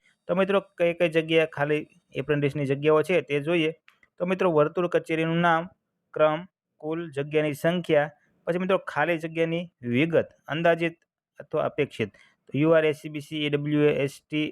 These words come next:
એસ સી ને એસ સી. તો મિત્રો, પહેલું જોઈએ તો ભાવનગર. તો મિત્રો, ભાવનગરમાં કુલ એપ્રેન્ટિસ લાઇનમેનની બાવીસ જગ્યા છે, તેમાંથી તમામે તમામ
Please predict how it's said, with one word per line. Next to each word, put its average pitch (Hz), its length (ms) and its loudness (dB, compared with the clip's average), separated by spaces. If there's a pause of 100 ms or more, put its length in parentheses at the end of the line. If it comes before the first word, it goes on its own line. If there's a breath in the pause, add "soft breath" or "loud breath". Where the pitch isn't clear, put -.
એસ 131 240 -6
સી 151 160 -2
ને 120 120 -2
એસ 117 120 -2
સી. 107 200 -10 (480)
તો 185 80 -2
મિત્રો, 190 220 2
પહેલું 180 380 2
જોઈએ 120 220 0 (360)
તો 165 80 -2
ભાવનગર. 139 560 0 (480)
તો 190 60 8
મિત્રો, 202 160 4 (140)
ભાવનગરમાં 185 800 2
કુલ 180 240 -2 (540)
એપ્રેન્ટિસ 175 540 -2 (120)
લાઇનમેનની 160 560 0
બાવીસ 143 440 0
જગ્યા 151 380 2
છે, 170 100 -2 (580)
તેમાંથી 160 480 -2 (760)
તમામે 175 320 0
તમામ 160 400 -2